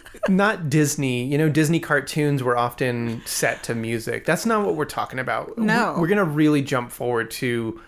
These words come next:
Speaker 1: more of the kind of modern groundwork for music videos.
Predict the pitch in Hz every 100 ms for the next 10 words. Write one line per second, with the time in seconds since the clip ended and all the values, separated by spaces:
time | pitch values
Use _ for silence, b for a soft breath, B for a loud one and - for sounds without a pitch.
0 | B 185 165 170 139 - 139 117 117 120
1 | 117 123 131 131 135 127 - 151 139 139
2 | 139 143 - 147 147 139 143 151 147 139
3 | 147 147 147